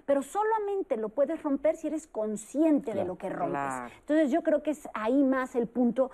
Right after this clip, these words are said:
Speaker 1: a donde va Emiliano, ¿no? O sea, "Ah, ya tuve unos padres tóxicos, entonces, por tanto, yo seré una madre tóxica y me justifico". No.
Speaker 2: Sí.
Speaker 1: A ver, yo tuve unos padres que fueron tóxicos conmigo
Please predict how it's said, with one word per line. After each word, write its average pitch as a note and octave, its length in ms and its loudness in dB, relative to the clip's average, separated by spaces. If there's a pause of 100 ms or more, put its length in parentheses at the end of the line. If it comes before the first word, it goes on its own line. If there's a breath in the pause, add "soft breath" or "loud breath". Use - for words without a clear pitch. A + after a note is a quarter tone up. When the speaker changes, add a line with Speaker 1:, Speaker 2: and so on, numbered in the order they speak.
(160 loud breath)
Speaker 1:
a A#3 80 0
donde A3+ 260 2
va B3 60 0
Emiliano, A3 560 2
¿no? G#3+ 140 2
O E4+ 40 0 (240 loud breath)
sea, - 220 -4
"Ah, D4+ 180 2
ya D#4+ 140 2
tuve D#4+ 200 0
unos D4+ 180 4
padres C4 300 -4
tóxicos, D#4 500 -4
entonces, A#3+ 440 -2
por A#3 160 -4
tanto, G#4 360 -2 (200 loud breath)
yo D4+ 140 4
seré C#4+ 240 -2 (160)
una C4+ 180 0
madre A#3+ 280 -2
tóxica D4 360 -4
y D4+ 60 0
me A#3+ 100 -4
justifico". - 760 -2
No. B3+ 260 4
Speaker 2:
Sí. - 60 -14 (440 soft breath)
Speaker 1:
A G#3 80 -4
ver, A#3 220 2
yo A3 160 0
tuve D#4+ 400 0 (240 loud breath)
unos D4 300 2
padres D#4+ 340 -4
que A3 180 -6
fueron A#3 320 -4
tóxicos C#4+ 540 -4
conmigo C#4+ 400 2